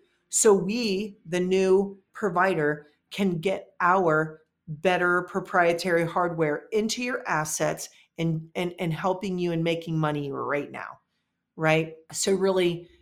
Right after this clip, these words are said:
you know, that partnership and selection is, is really important. And then eight, last but not least, comes this whole project management process, right? So in podcast five, I outline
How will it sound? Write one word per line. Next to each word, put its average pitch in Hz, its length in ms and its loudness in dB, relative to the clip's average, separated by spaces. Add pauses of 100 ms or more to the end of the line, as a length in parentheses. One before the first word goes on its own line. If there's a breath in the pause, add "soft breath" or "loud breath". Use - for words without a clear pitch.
(140 loud breath)
you 180 140 -4
know, 160 360 2
that - 240 2
partnership 175 840 -2
and 160 260 -4 (160)
selection 170 640 0
is, 139 280 -8
is 180 220 -10
really 220 200 -4
important. 196 480 -6 (260)
And 208 180 0
then 208 320 -2 (200)
eight, 170 360 0
last 190 380 0
but 202 120 -6
not 170 200 -2
least, 165 300 -4
comes 214 340 -4
this 185 240 -4
whole 190 280 0
project 170 520 -2
management 143 540 -8
process, - 800 -16
right? 180 360 -2
So 190 580 2
in 202 180 2
podcast 226 640 -2
five, 160 420 6 (180)
I 175 420 0 (220 loud breath)
outline 202 640 4